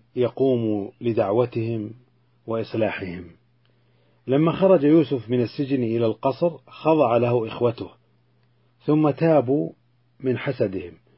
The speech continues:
ولما خرج محمد صلى الله عليه وسلم إلى المدينة، جاءت الناس التي حاربته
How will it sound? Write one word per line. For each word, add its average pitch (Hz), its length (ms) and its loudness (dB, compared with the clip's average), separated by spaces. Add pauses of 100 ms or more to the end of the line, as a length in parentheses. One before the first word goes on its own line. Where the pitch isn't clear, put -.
(440)
ولما 156 320 2
خرج 160 340 2
محمد 120 500 -2
صلى 107 220 -4
الله 120 120 0
عليه 107 120 -6
وسلم 113 380 -2
إلى 123 120 0
المدينة، 117 680 -2 (480)
جاءت 139 520 2
الناس 131 640 0 (2750)
التي 139 340 2
حاربته 120 500 2